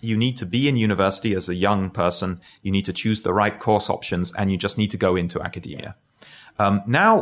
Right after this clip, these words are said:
there's a richer way, set of ways you can get involved. Um, still, that's the <laughs> primary one, to be honest, right? But there are companies that are recruiting people with all kinds of expertise now, including, for example, software engineers who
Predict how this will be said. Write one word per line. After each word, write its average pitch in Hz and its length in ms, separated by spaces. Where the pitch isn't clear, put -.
there's 143 160
a 131 60
richer 139 320
way, 113 260
set - 260
of 101 140
ways 92 380
you 107 100
can 131 240
get 95 180
involved. - 460
Um, 98 220
still, 185 320
that's 117 300
the - 80
<laughs> - 120
primary 98 280
one, 90 220
to - 100
be 87 120
honest, 90 360
right? 101 160
But 120 120
there 127 160
are 127 80
companies 190 520
that 139 100
are 123 80
recruiting 147 560
people 107 300
with 123 200
all 202 180
kinds 180 340
of - 160
expertise 104 720
now, 62 140
including, 113 380
for 110 120
example, 104 460
software 123 360
engineers 90 500
who 110 140